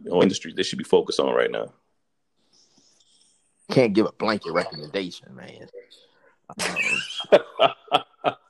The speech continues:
Speaker 1: Uh, you can't give me, like, an industry to look at?
Speaker 2: there, there's a lot of industry. I would tell you to invest in things that you, you,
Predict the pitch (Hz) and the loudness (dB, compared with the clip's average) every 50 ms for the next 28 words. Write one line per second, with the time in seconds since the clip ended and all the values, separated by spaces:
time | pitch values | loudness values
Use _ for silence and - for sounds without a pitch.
0 | _ _ _ - - - - - - _ _ _ _ _ - - 110 117 117 113 | _ _ _ -20 -16 -12 -12 -14 -14 _ _ _ _ _ 0 2 4 4 4 4
1 | 147 127 113 117 117 104 101 104 98 82 - - 123 147 175 202 202 - - 254 | 2 2 2 0 -2 0 2 2 2 2 0 -2 -2 0 0 -2 -2 -4 -6 -6
2 | 262 311 302 302 - - 370 392 415 427 - 180 190 202 202 185 - 117 123 117 | -4 -4 -4 -4 -4 -2 -2 -4 -4 -4 -2 -2 0 0 0 0 0 0 2 2
3 | 117 113 123 156 202 196 107 - - 92 90 - - - - 62 - 95 110 117 | 4 2 2 2 -2 -4 -8 -8 -8 -12 -14 -14 -14 -14 -10 -6 -4 -4 -2 -2
4 | 120 117 - - 123 123 120 113 113 107 104 98 95 90 85 95 98 98 - - | -4 -4 -4 -4 -4 -2 -4 -4 -8 -10 -10 -12 -12 -10 -8 -8 -8 -8 -10 -14
5 | 95 92 90 - 95 95 95 90 - - 82 82 - - 90 92 92 - _ _ | -18 -16 -14 -14 -14 -14 -14 -14 -12 -10 -12 -10 -10 -12 -12 -12 -12 -14 _ _
6 | _ _ - 92 92 90 82 | _ _ -14 -14 -14 -14 -14